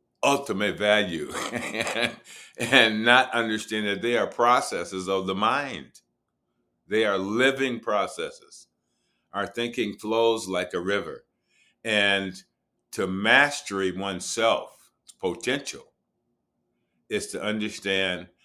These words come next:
how we think. A long time ago, somebody wrote a book called, uh, Think and Grow Rich. It was a very popular book,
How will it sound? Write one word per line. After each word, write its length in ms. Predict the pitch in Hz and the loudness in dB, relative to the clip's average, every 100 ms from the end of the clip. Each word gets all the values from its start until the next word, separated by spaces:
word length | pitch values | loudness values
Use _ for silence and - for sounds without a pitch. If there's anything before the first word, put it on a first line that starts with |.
| _ | _
how 340 | - 98 92 82 | 2 2 2 -2
we 120 | 87 | -6
think. 460 | - 73 - _ _ _ _ _ _ _ _ _ _ _ _ - | -8 -14 -16 _ _ _ _ _ _ _ _ _ _ _ _ -6
A 80 | 98 | -2
long 260 | 101 101 | 0 -2
time 300 | - 101 98 | -2 0 0
ago, 220 | 92 92 | -2 -2
somebody 480 | 92 98 95 95 92 | -2 -4 0 0 0
wrote 260 | 92 92 90 | -2 -2 -2
a 40 | |
book 300 | 82 92 - | -4 -6 -6
called, 500 | - 85 87 80 76 | -6 -4 -4 -6 -8
uh, 400 | 85 73 69 53 - _ _ _ _ _ _ - | -8 -8 -10 -14 -20 _ _ _ _ _ _ 0
Think 240 | 113 104 | 0 2
and 140 | 98 90 | -2 0
Grow 200 | 95 92 | 0 2
Rich. 480 | 98 87 - - - _ _ _ _ _ _ - | 2 2 -2 -14 -18 _ _ _ _ _ _ -2
It 60 | |
was 140 | 104 101 | 0 0
a 60 | |
very 520 | 87 110 120 123 120 | 2 6 10 10 8
popular 580 | 117 110 104 104 95 92 | 8 8 8 6 -2 -4
book, 340 | 87 95 85 | -2 -2 -2